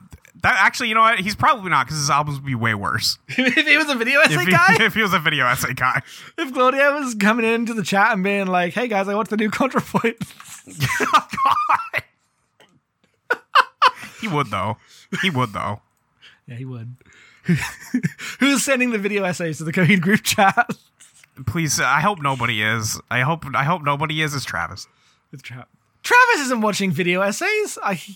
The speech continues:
Speaker 1: I have no idea. I'm just saying shit.
Speaker 2: I don't know. We don't, I, I don't know. Um, but yeah, no. I, <sighs> the, the album is just simply mid. I guess the thing I took away from what this is the, um, from re-listening is my memory was always that, like, Colored for the Sun was just far and away their worst album.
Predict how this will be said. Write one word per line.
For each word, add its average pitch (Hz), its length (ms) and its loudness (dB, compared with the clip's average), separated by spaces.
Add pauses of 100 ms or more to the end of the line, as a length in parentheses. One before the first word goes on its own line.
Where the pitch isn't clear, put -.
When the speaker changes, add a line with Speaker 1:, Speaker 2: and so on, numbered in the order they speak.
(140)
Speaker 1:
I 156 100 0
have 127 140 -4
no 101 180 -8
idea. 92 320 -12
I'm 101 140 -6
just 127 220 -6
saying 82 240 -12
shit. - 220 -8
Speaker 2:
I 113 40 -2
don't 110 100 -4
know. 101 100 -10
We 147 120 -2
don't, 143 120 -4
I, 104 240 -6
I 107 40 -6
don't 90 100 -12
know. 90 120 -12 (480)
Um, 101 340 -8 (840)
but 339 100 2
yeah, 330 160 -2
no. 294 100 -6 (160)
I, 269 120 -2
<sighs> - 1000 -12
the, 208 80 -2
the 247 220 4
album 269 360 4
is 220 220 0
just 202 400 -2
simply 190 360 -4
mid. 147 300 -4
I 185 80 2
guess 269 180 0
the 370 120 -6
thing 302 160 -6
I 208 80 0
took 226 180 -4
away 185 160 -2
from 170 120 -6
what 151 160 -8
this 143 140 -8
is 135 120 -8
the, 131 260 -10
um, 123 300 -10
from 147 180 -8
re-listening 156 440 -4
is 139 140 -4 (220)
my 196 140 2
memory 277 300 2
was 196 120 -2
always 190 220 -2
that, 165 80 -16
like, 147 200 -6 (180)
Colored 220 200 -2
for 208 120 -2
the 165 40 -4
Sun 165 160 -2
was 151 100 -4
just 135 120 -10
far 131 160 -6
and 135 80 -6
away 131 180 -8
their 127 140 -8
worst 117 260 -8
album. 147 460 -8